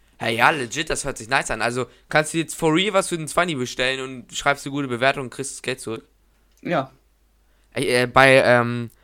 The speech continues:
Speaker 1: ich weiß nicht, du guckst ihn ja, glaub ich, nicht. Aber Papa Platte, der, der hat ja sowas. Da kommen bei ihm einfach irgendwelche random Pakete an. Äh, weil
Speaker 2: Mhm.
Speaker 1: damit bei Amazon dann steht, ja, es wurden schon so und so viele Pakete bestellt und er hat gar nichts bestellt.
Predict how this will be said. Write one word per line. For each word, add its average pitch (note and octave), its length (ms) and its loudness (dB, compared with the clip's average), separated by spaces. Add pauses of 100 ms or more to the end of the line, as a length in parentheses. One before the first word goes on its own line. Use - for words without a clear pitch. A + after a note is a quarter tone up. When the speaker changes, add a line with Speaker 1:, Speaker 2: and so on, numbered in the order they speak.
(100)
Speaker 1:
ich G#2+ 140 -12
weiß C3+ 180 6
nicht, B2+ 140 -8
du A#2+ 40 -4
guckst D3 280 0
ihn B2+ 80 0
ja, A2 100 2
glaub A2 240 0
ich, G#2+ 60 -8
nicht. C3 240 -4 (360)
Aber B2+ 200 2
Papa D#3 260 6
Platte, E3 400 0
der, C3+ 140 4
der B2+ 180 2
hat E3+ 140 0
ja D3+ 120 4
sowas. A#2+ 360 0 (260)
Da B2 80 2
kommen F3 240 0
bei D#3+ 120 8
ihm D#3 200 -4
einfach F#3+ 400 0
irgendwelche E3+ 400 -2
random E3+ 380 0
Pakete E3 540 -4
an. A#2+ 280 -4 (1080)
Äh, A#2+ 160 0
weil C#3 180 2
Speaker 2:
Mhm. B2+ 120 -12 (180)
Speaker 1:
damit C#3 400 0
bei C3 160 6
Amazon E3 480 0
dann D3 160 -2
steht, D#3 260 -4
ja, C#3 240 6
es C3 180 -4
wurden C#3+ 200 0
schon C#3 160 -10
so C#3 140 -2
und C#3 120 -6
so B2+ 120 -6
viele B2+ 320 -2
Pakete B2 680 -4
bestellt A#2+ 400 -2
und A2 120 -4
er B2 100 2
hat C3 120 -2
gar B2+ 140 4
nichts C3 160 -6
bestellt. A#2 420 -6